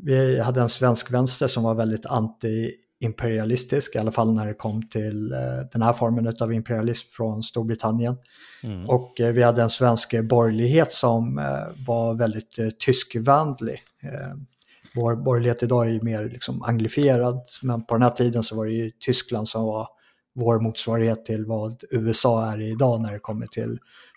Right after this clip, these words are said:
Speaker 1: kulturell, social och politisk, eh, influens för borgarkastet. Så det blev att, eh, var någonting som förde ihop att, eh,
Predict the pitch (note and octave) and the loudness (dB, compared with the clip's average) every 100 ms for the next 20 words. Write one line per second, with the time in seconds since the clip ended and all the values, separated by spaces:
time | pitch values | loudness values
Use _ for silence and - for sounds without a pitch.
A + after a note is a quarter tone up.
0 | - A#2 A2 A2+ A2 G#2+ G#2+ - A2+ G#2+ | -4 -4 -2 -2 -2 -4 -6 -4 -4 -4
1 | A2 B2+ B2+ A#2 A2 A2+ G#2+ - A#2+ A2 | -6 -8 -6 -4 -4 -4 -8 -6 -6 -4
2 | A2+ - A#2 - B2+ A#2+ B2 - C3 B2+ | -4 -2 -4 2 0 2 -2 -4 -6 -6
3 | - - A#2 A#2 B2 A#2 A#2+ A#2+ A#2 C#3+ | -10 -10 -6 -4 -4 -4 -2 0 2 2
4 | - C3+ B2+ _ - - _ _ _ _ | 2 -2 -2 _ -20 -20 _ _ _ _
5 | _ _ _ _ _ - - - C#3 B2 | _ _ _ _ _ -20 -18 2 6 6
6 | C3+ D3+ C#3 B2 - - C3+ B2+ B2+ C#3 | 8 8 8 4 0 -2 2 4 4 2
7 | D3 D3+ - - - G#3 C3 C3 A#2 B2 | 0 -2 -4 -10 -18 -2 2 4 4 2
8 | A2+ A2+ - B2 A2+ A2+ A2 C3+ - _ | 0 -2 2 2 4 2 2 0 -2 _
9 | _ _ _ _ _ - _ _ C3 A2+ | _ _ _ _ _ -20 _ _ 0 0
10 | - - A#2+ | -4 -2 0